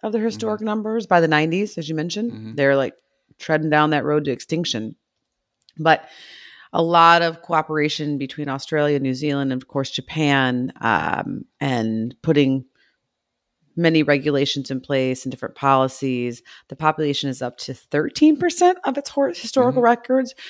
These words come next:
Speaker 1: So it's, it's not out of the weeds yet, but, uh, it's definitely starting to bounce back. And a lot of that has to do with scientists, environmentalists,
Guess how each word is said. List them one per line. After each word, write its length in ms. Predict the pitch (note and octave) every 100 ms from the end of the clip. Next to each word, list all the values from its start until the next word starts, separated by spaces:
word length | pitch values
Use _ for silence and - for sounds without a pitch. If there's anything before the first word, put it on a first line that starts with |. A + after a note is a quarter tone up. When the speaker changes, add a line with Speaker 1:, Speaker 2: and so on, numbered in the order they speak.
| -
Speaker 1:
So 280 | - G#3+ G3+
it's, 120 | G3
it's 340 | - A3+ G#3+ -
not 180 | B3+ A#3+
out 140 | G3+
of 80 | E3
the 60 |
weeds 340 | E3+ E3 D#3 D3+
yet, 260 | D3+ - -
but, 380 | D#3+ C#3+ _ -
uh, 400 | D3+ C3+ C3 B2+
it's 240 | G#2+ -
definitely 640 | - C#3 - D3 C3+ B2 B2+ _ _ _ _ _ - - - - - -
starting 360 | - E3 D3+
to 60 | D3
bounce 300 | C#3 C#3 C3+
back. 320 | - C3 C3+
And 80 | C#3+
a 40 |
lot 180 | C3+ C#3
of 40 | C3
that 140 | C3
has 260 | C3 C3 -
to 80 |
do 500 | B2+ C3+ C3 B2+ B2+ B2+ - - - _
with 640 | D3+ C#3+ B2+ B2 B2 A#2+ A#2 _ _ _ _ _ -
scientists, 920 | - - C3+ D#3 D3+ - D#3 D3 -
environmentalists, 1120 | C#3 C3 C3+ C3 C#3+ C#3+ C#3+ C#3 C#3+ - -